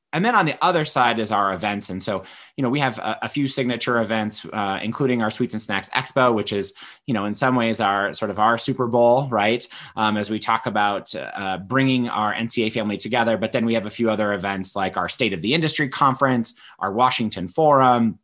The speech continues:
um, our Summer Leadership Summit, which we're actually doing in about, uh, two and a half weeks. Um, and so my job there is to, uh, work with the team, uh, internally, um,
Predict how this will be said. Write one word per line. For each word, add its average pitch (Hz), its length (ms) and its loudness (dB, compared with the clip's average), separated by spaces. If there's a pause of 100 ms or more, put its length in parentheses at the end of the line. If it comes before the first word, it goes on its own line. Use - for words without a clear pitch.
(540)
um, 104 160 2
our 92 100 0
Summer 127 240 2
Leadership 120 500 0
Summit, 117 380 2
which 101 180 -6
we're 98 120 -2
actually 95 260 -4
doing 98 240 -6
in 92 80 -4
about, 90 420 -6
uh, 85 200 -6
two 120 180 -4
and 104 80 -4
a 101 40 -4
half 101 200 -4
weeks. 165 300 -4 (340)
Um, 110 640 4
and 123 180 -2
so 131 280 4
my 180 240 6
job 151 260 4
there 127 240 4
is 117 240 -2 (120)
to, 120 360 2 (300)
uh, 110 220 2
work 151 240 2
with 139 160 -6
the 131 80 -4
team, 147 580 0
uh, 107 440 -2
internally, 131 720 0
um, 101 540 -2